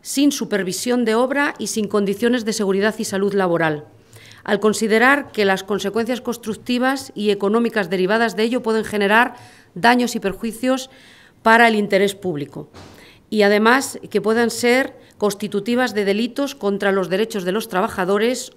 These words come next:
o de un delito o falta de desobediencia a la autoridad. El parking de los tilos podría haber estado ejecutado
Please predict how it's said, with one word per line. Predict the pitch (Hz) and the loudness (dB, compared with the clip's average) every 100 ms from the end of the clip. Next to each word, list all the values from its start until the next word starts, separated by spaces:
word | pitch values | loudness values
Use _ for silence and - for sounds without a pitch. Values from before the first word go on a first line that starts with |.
| - | 0
o | 233 | 2
de | 240 | 4
un | 240 | 2
delito | 220 220 247 247 | 0 -2 -2 0
o | 220 | 0
falta | - 240 233 247 | 0 -4 -2 -4
de | 214 | -2
desobediencia | 190 190 180 185 196 214 202 - - - _ | -4 -4 -4 -4 -4 -6 -10 -10 -20 -20 _
a | - | -2
la | 185 | 0
autoridad. | 175 175 151 123 - - _ _ _ - | 0 -2 -6 -10 -16 -20 _ _ _ -4
El | 180 | 0
parking | 233 233 240 | 2 2 0
de | 220 | 0
los | 208 | -2
tilos | 262 247 | -4 -4
podría | 247 185 208 | -4 -2 -2
haber | 190 185 | -2 -2
estado | 175 208 | -2 -2
ejecutado | 180 262 247 202 233 262 | -2 -4 -4 -2 0 0